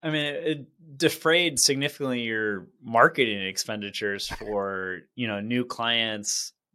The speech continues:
that move in, and then, like, forget franchise development. There's people that spend, you know, twenty thousand dollars just to get one franchisee to sign a, a franchise agreement. That's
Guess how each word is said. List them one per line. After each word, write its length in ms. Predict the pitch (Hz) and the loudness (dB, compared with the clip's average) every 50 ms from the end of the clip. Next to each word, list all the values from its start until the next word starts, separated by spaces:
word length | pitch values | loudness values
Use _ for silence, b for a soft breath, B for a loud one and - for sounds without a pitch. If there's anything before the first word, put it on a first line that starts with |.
| 120 | 4
that 260 | 123 131 127 117 117 117 | 6 6 6 6 4 -4
move 320 | 113 120 127 135 147 170 | -2 2 2 2 4 4
in, 160 | 233 262 254 | 4 2 4
and 160 | 214 160 147 143 | 2 0 0 2
then, 240 | 143 143 135 131 127 | 2 0 0 0 0
like, 220 | 131 127 120 - | -2 -2 -2 -4
forget 380 | - - 143 143 151 151 - - | -2 2 8 8 8 8 8 4
franchise 500 | - 147 139 139 135 147 135 131 123 117 | -2 0 0 0 2 4 2 2 2 0
development. 540 | 117 110 117 131 139 120 107 101 98 104 | 0 2 2 2 2 0 -4 -6 -6 -4
There's 360 | 123 120 117 113 - - - - _ _ _ - | -2 -2 -2 2 2 2 2 2 _ _ _ -4
people 240 | - 147 139 135 131 | -4 -4 0 4 6
that 140 | 123 120 117 | 6 6 4
spend, 480 | - - 135 127 123 120 113 113 104 - b b b b b b b b b b | 2 0 2 2 2 0 -2 -8 -10 -12 b b b b b b b b b b
you 80 | - 120 | -6 -2
know, 140 | 117 107 107 | 0 0 0
twenty 360 | - - 156 156 156 156 147 | 0 0 0 2 4 4 6
thousand 380 | - 151 139 139 139 131 131 127 | 6 8 8 8 8 6 4 6
dollars 460 | 131 143 151 143 127 117 107 101 - | 8 8 10 8 8 6 4 2 0
just 200 | 120 117 - - | -2 -2 -2 -2
to 80 | 127 | 0
get 180 | 120 120 113 101 | 0 0 0 -2
one 480 | 104 104 113 123 131 131 135 135 135 127 | -4 -2 0 2 2 2 2 0 -2 -4
franchisee 840 | - - 135 127 123 120 113 - 123 113 113 110 117 127 127 123 | -4 0 0 0 0 0 2 2 2 4 2 2 -2 -2 -4 -2
to 120 | 120 104 101 | -2 -2 -4
sign 340 | - - 113 113 110 110 110 | -2 -4 -4 -4 -4 -6 -6
a, 220 | 107 101 101 - 95 | -6 -8 -8 -10 -8
a 40 | - | -4
franchise 460 | - 123 131 127 120 107 98 92 95 | 0 0 0 0 0 -2 -4 -4 -8
agreement. 260 | 95 95 92 90 92 | -12 -16 -16 -12 -10
That's 220 | 104 110 - - | -10 -8 -6 -8